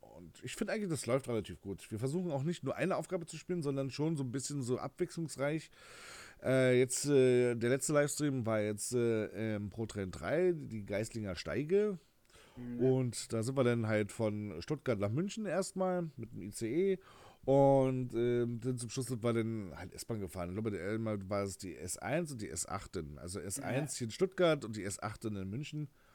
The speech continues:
Speaker 2: Ja.
Speaker 1: Ja.
Speaker 2: Ja.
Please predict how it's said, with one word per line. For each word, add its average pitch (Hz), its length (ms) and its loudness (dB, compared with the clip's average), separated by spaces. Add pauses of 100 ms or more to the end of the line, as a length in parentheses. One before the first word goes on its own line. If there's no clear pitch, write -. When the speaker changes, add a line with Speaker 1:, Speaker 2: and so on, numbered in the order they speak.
(1080)
Speaker 2:
Ja. 139 240 -6 (640)
Speaker 1:
Ja. 123 340 4
Speaker 2:
Ja. 131 220 0